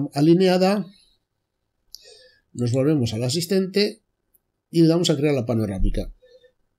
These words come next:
Eh, una cosa, aquí si por algún motivo hacéis algún recorte, hacemos una,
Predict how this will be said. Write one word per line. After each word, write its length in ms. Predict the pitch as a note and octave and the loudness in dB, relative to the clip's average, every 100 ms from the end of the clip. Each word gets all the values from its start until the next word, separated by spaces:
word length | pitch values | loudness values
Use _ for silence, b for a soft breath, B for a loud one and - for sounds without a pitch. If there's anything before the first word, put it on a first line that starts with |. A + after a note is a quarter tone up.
| _ | _
Eh, 400 | E3 E3 D#3+ D#3+ E3 | 6 8 8 6 4
una 240 | G3+ F3+ | 4 4
cosa, 380 | D3 A#2+ B2+ B2 | 2 0 -2 0
aquí 300 | D#3 E3 A3 | -2 0 0
si 160 | E3 E3+ | 0 2
por 160 | D#3 | 6
algún 280 | E3 F3 G#3 | 6 6 2
motivo 440 | G#3 F#3 C#3 C3+ C#3+ | 2 2 2 4 2
hacéis 300 | B2 F#3 F3 | 2 2 4
algún 320 | E3+ F3+ D#3+ | 4 4 4
recorte, 760 | D#3+ D#3 C#3 A#2 G#2 G2+ E2+ - _ C3+ | 0 0 0 0 -2 -12 -14 -16 _ -8
hacemos 680 | B2+ B2+ E3+ F3 E3+ E3+ D#3 | -6 -2 -2 0 0 -2 -2
una, 640 | D#3+ D#3 D3+ D3+ D3+ D3+ | 0 0 -2 -2 -2 0